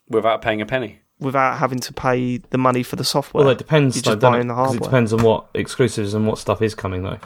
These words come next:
Speaker 3: 'Cause there may
Speaker 2: Right, okay, so Halo Inf-,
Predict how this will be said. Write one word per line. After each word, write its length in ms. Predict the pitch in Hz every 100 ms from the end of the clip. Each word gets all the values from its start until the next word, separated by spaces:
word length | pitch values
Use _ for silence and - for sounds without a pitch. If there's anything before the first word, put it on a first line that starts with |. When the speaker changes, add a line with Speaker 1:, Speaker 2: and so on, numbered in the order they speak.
| - - -
Speaker 3:
'Cause 340 | 107 101 - - - _
there 120 | 117 117
may 280 | 117 110 -
Speaker 2:
Right, 200 | 151 147
okay, 220 | 170 170 135
so 180 | 151 147
Halo 300 | 175 165 160
Inf-, 240 | 160